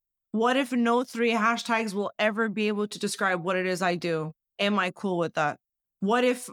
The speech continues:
my social media strategy or my marketing strategies or my branding strategies are five thousand times harder and more difficult than they need to be because I'm just this thing? Am I okay with that?" And I've realized the last few days that I just need to be okay with that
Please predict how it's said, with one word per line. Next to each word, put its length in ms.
my 240
social 320
media 320
strategy 560
or 140
my 160
marketing 480
strategies 500
or 100
my 140
branding 420
strategies 600
are 340
five 220
thousand 440
times 280
harder 400
and 100
more 120
difficult 480
than 100
they 140
need 220
to 100
be 160
because 340
I'm 240
just 300
this 180
thing? 320
Am 160
I 140
okay 260
with 200
that?" 200
And 100
I've 160
realized 400
the 60
last 240
few 100
days 220
that 140
I 120
just 400
need 240
to 100
be 260
okay 220
with 140
that 280